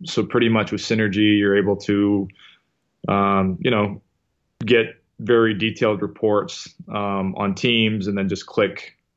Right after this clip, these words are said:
on the link and it pops up and you get all this access to the video. Um, so from there, I was just kinda going through it and just started putting stuff out on social media, things that I liked.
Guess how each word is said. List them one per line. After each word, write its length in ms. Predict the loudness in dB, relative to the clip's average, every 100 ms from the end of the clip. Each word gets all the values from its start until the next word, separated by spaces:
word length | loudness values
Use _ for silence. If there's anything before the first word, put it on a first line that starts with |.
| -8
on 140 | -4
the 60 | 0
link 340 | 2 2 0
and 100 | -2
it 320 | -2 -4 -8 -4
pops 300 | -2 0 0
up 240 | 0 0
and 100 | -2
you 80 | 0
get 100 | 2
all 180 | 2 0
this 120 | 0
access 340 | -2 -2 -10
to 60 | -10
the 80 | -4
video. 460 | 0 2 2 -2 _ _ _ _ _ _ -6
Um, 420 | -2 -2 -4 -6 _ _ _ _
so 220 | -8 -2 -2
from 360 | -2 -4 -2
there, 500 | 2 2 2 0 -4 _ -20 _ -6
I 100 | -4
was 180 | -2 -2
just 200 | -4 -4
kinda 180 | -2 -2
going 280 | -2 -2 -2
through 300 | 2 2 2
it 200 | -2 _
and 280 | -6 -4 -4
just 360 | -6 -10 -14 -20 _ _ _ _ -20
started 640 | -18 -4 0 2 2 -2
putting 260 | -6 -4 -4
stuff 360 | -4 -4 -4 -2
out 140 | -4
on 100 | -4
social 360 | -4 -6 -4 -4
media, 320 | -2 0 0
things 380 | -2 -6 -4 -2
that 140 | -2
I 160 | 0 -2
liked. 560 | 0 0 0 -6 -20